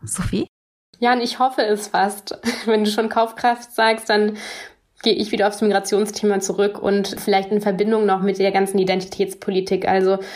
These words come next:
Speaker 2: man hat's auch noch mal sehr stark gesehen, das ganze Thema Sprachregelung von der E-U-Kommission, dass man jetzt nicht mehr Weihnachten sagen darf oder,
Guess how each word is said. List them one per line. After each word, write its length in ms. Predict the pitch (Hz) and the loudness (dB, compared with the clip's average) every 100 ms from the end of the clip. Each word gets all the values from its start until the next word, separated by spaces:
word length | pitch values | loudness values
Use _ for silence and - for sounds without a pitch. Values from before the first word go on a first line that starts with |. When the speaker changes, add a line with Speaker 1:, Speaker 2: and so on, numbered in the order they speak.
| - | -10
Speaker 2:
man 160 | - 196 | -2 0
hat's 180 | 196 - | 0 -2
auch 100 | 202 | 0
noch 120 | 202 | 0
mal 160 | 202 190 | 0 2
sehr 160 | 196 | 0
stark 220 | 190 196 | 0 -2
gesehen, 460 | 196 190 190 202 196 196 - - | 0 2 4 4 2 -4 -16 -10
das 140 | 196 | -6
ganze 280 | 196 196 202 | 0 0 0
Thema 540 | 190 208 196 190 185 - | -2 0 4 4 4 0
Sprachregelung 800 | - - 185 208 220 208 196 202 | -6 -2 0 0 0 2 2 2
von 180 | 202 196 | 2 2
der 80 | |
E-U-Kommission, 760 | 180 190 208 202 196 196 202 196 | 2 2 0 2 2 2 2 2
dass 160 | 190 190 | 2 2
man 100 | 185 | 2
jetzt 160 | 185 | 2
nicht 160 | 208 202 | -2 0
mehr 100 | 196 | 2
Weihnachten 480 | 160 196 208 - 196 | 4 4 2 2 0
sagen 340 | 175 180 190 | 2 2 2
darf 500 | 175 180 190 190 - | 2 4 4 0 -4
oder, 540 | - 185 180 180 180 | -2 2 4 4 4